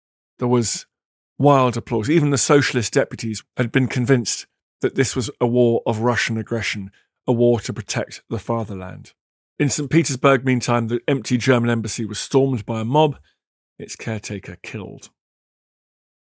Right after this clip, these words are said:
A senior German military officer, Falkenhayn, who would rise to supreme command in nineteen fifteen, told the German chancellor, "Even if we go under as a result of this, it was beautiful." I find that kind of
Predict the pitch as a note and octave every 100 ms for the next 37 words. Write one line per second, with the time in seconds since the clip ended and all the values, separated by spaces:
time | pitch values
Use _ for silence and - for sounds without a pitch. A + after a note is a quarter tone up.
0 | _ - - E3+ C#3 A2+ C#3 C3+ A#2+ A2+
1 | A2 _ C#3 D3 A#2+ C3+ A#2+ A#2+ C#3+ C#3
2 | - _ - C#3 - B2 A2+ B2+ C3+ _
3 | _ _ B2+ B2+ A#2+ - C3+ C3 A#2+ -
4 | A2+ - A2+ B2 A#2 A2 A#2 A#2+ B2+ G#2+
5 | G#2+ G#2+ - G#2+ G#2+ - A2 G#2 G2 _
6 | _ _ _ _ - D3+ C3+ A#2 A2+ B2
7 | A#2 - A#2+ G#2 - A2 G#2 _ _ -
8 | G3 F#3 F3 - D#3+ D#3+ D3 D#3 C#3 B2+
9 | A#2+ A#2+ B2 A#2 B2 A2 G2 F#2 - -
10 | _ _ _ _ _ - C#3 - A2 -
11 | A#2 G#2+ A2 - - _ _ _ _ _
12 | C3 - E3+ F3+ D3 - D3 B2+ A2+